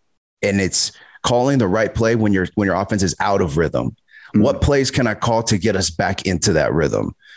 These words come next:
Speaker 1: You know, and
Speaker 2: And
Speaker 1: just
Speaker 2: that's a
Speaker 1: get that
Speaker 2: hard,
Speaker 1: first
Speaker 2: that's a
Speaker 1: first
Speaker 2: hard
Speaker 1: down.
Speaker 2: gig for a sophomore quarterback to be expected
Speaker 1: Yeah.
Speaker 2: to do that as well. Just in terms of the, the Patriots run game, and there's a lot of buzz about Ramondre Stevenson. I
Speaker 1: Mm-hmm.
Speaker 2: think a lot of people think he has a high ceiling.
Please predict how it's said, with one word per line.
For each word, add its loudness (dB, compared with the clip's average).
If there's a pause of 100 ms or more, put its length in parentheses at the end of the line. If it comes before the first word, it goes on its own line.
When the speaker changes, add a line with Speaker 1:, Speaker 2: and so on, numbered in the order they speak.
(180)
Speaker 1:
You 0
know, 0
and 0
Speaker 2:
And -4
Speaker 1:
just 2
Speaker 2:
that's 0
a 2
Speaker 1:
get 2
that 2
Speaker 2:
hard, 2
Speaker 1:
first -14
Speaker 2:
that's 0
a 0
Speaker 1:
first 2
Speaker 2:
hard 2
Speaker 1:
down. -2
Speaker 2:
gig 0
for 0
a 0
sophomore 2
quarterback 0
to 2
be 2
expected -2
Speaker 1:
Yeah. 0
Speaker 2:
to -2
do 2
that 0
as 0
well. 2 (500)
Just 2
in 4
terms 0
of 2
the, 4
the -2
Patriots -2
run 2
game, 0 (680)
and 0 (720)
there's 0
a 2
lot 4
of -4
buzz 2
about 2 (160)
Ramondre 2
Stevenson. 2 (360)
I -4
Speaker 1:
Mm-hmm. -4
Speaker 2:
think 0
a 2
lot 2
of -4
people 0
think -2
he 0
has 2
a 2
high 2
ceiling. 2